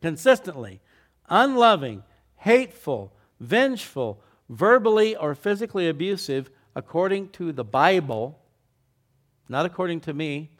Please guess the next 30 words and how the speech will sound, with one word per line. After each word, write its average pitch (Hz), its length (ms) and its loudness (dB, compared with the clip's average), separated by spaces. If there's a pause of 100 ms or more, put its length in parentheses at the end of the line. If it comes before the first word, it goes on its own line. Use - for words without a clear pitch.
(260)
even 143 220 -4
though 135 100 -2
I 131 100 0
do 151 140 -4
have 135 180 -4
a 117 80 -6
cult-like 127 480 -6 (1600)
God 156 260 6
complex. 117 640 -8 (1600)
I 147 120 0
don't 175 160 0
claim 165 320 -2
to 151 100 -6
have 135 260 -2 (540)
been 151 140 -2
the 143 60 -4
one 143 200 -2
who 135 160 -4
divinely 131 500 -2
inspired 123 640 0
this 117 160 -10
book. 170 440 2 (1300)
God 175 360 10
did, 160 340 2
the 151 120 -4
real 208 220 4
God. 185 480 8 (2250)
According 196 440 0
to 165 120 -6
God, 175 560 2